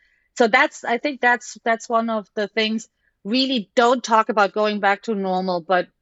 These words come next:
know that we can build a better normal if we don't get into that nostalgia piece here.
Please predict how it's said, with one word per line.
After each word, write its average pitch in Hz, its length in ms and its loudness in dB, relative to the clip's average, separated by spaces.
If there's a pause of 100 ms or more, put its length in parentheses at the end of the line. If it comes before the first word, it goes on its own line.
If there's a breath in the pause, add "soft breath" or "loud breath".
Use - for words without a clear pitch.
(420)
know 214 500 4
that 190 360 4
we 220 140 -2
can 196 280 -2
build 226 300 2
a 226 60 -2
better 196 300 -2
normal 185 500 -6
if 196 200 -6
we 208 100 2
don't 202 420 2
get 196 240 2
into 196 240 -2
that 180 220 2
nostalgia 175 680 -2
piece - 400 -6
here. - 320 -10